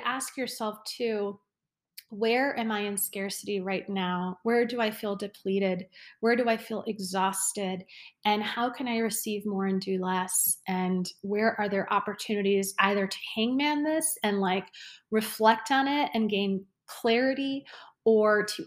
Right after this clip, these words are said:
ask for help, or to notice where the help actually is, or even to just take a rest and receive your energy back so that you're not efforting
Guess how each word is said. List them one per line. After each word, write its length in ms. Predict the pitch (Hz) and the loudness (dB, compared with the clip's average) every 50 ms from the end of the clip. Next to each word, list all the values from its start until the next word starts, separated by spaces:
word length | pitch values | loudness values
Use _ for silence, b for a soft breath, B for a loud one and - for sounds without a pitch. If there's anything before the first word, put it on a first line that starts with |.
| - - | -6 -4
ask 260 | 240 233 240 233 - - - - | -2 -2 -2 -4 -6 -8 -10 -8
for 140 | - 247 240 | -8 -6 -6
help, 500 | - - - 233 226 226 226 226 - - | -6 -6 -4 0 0 0 0 0 -2 -4
or 160 | - 214 196 | -4 -2 -2
to 280 | 202 196 - - 220 202 | -2 -2 -4 -4 -4 -2
notice 360 | 196 202 208 220 226 220 - | 0 0 0 0 -2 -2 -2
where 120 | - 208 196 | -2 -2 -2
the 80 | 196 | -2
help 260 | 185 - 202 190 190 | -2 -2 -2 0 0
actually 500 | 214 196 185 - - - 208 190 180 170 - - | 0 0 0 0 -2 0 0 0 -2 -2 -4 0
is, 560 | 214 220 226 220 220 220 220 226 220 247 B B B B B B B | 2 4 6 6 6 6 4 4 4 4 B B B B B B B
or 140 | 277 269 233 | 0 0 2
even 260 | - 285 269 294 285 | 2 0 0 0 0
to 100 | 254 262 | -2 -2
just 300 | 247 - 208 196 - - | -2 -2 -2 -2 -2 -4
take 320 | - - - 202 202 202 208 - - | -4 -4 -2 0 0 -2 -2 -4 -4
a 80 | 202 | -4
rest 480 | 190 180 190 180 175 175 175 - - - - | -2 -2 0 2 2 2 0 -2 -4 -4 -2
and 180 | 202 196 190 | -2 0 0
receive 640 | 190 190 - - - - 220 208 202 202 202 202 196 196 B B B B B B _ | 0 -2 -2 -2 -2 0 0 0 2 2 2 2 0 -2 B B B B B B _
your 220 | - 214 202 - - | -2 -2 -2 0 0
energy 420 | 247 254 269 254 220 190 220 208 | 2 4 4 4 4 2 0 0
back 380 | 190 - 190 175 180 180 - - | 0 2 2 2 2 0 -2 -4
so 140 | - 226 196 | -4 -2 0
that 180 | 202 202 - | 0 -2 -2
you're 80 | 220 208 | -4 -2
not 220 | 214 214 208 - - - - - | -2 -2 -2 -2 -4 -6 0 2
efforting 640 | 233 247 - - 254 240 208 190 180 180 175 180 185 | 2 2 4 2 2 4 4 4 2 2 0 0 -2